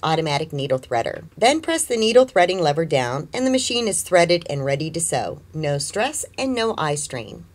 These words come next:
The Juki Exceed F three hundred has four hundred and six sewing patterns, including sixteen professional electronic buttonholes and three alphabet character sets. The Quick Select Stitch Panel makes stitch selection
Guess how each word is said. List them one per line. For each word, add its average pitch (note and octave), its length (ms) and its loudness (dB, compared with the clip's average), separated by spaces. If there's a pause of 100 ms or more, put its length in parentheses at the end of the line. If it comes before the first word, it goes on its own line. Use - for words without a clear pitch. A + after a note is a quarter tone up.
(180)
The G3 100 2
Juki C4+ 440 0
Exceed A3+ 640 -2
F E3 220 0
three A3+ 240 -2
hundred C3+ 420 -2
has C3+ 280 -4
four F3 300 2
hundred A#3+ 380 -6
and G#3+ 80 -8
six F3 360 -2
sewing C#3 380 -2
patterns, B2+ 460 -8
including D3 640 -2
sixteen A3+ 560 -4
professional F#3+ 720 -2
electronic E3 560 -2
buttonholes C#3+ 640 -6 (300)
and C#4 180 -4
three D4+ 240 -2
alphabet F3+ 420 0
character D3 400 -6
sets. - 580 -8 (1200)
The F3+ 140 2
Quick C#4+ 240 0
Select C4 360 6
Stitch - 360 0
Panel D3 460 -2
makes D#3 280 -2
stitch - 400 -2
selection E3+ 640 2